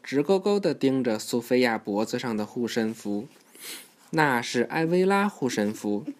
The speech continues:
它具有非常强大的魔力。赛克为了他日思夜想了很多年，有了护身符，他就可以推翻国王罗伦，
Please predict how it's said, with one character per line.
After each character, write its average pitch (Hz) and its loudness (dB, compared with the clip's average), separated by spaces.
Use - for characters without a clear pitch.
它 123 2
具 120 -2
有 101 2
非 190 2
常 127 -2
强 113 -2
大 123 2
的 104 0
魔 101 -2
力。 117 0
赛 135 4
克 131 2
为 143 2
了 127 2
他 139 0
日 156 2
思 147 2
夜 156 4
想 127 -2
了 131 2
很 101 -2
多 170 4
年， 104 0
有 117 4
了 127 4
护 - -4
身 170 4
符， 143 0
他 135 2
就 123 2
可 117 2
以 123 4
推 156 0
翻 156 0
国 131 4
王 123 0
罗 120 2
伦， 127 2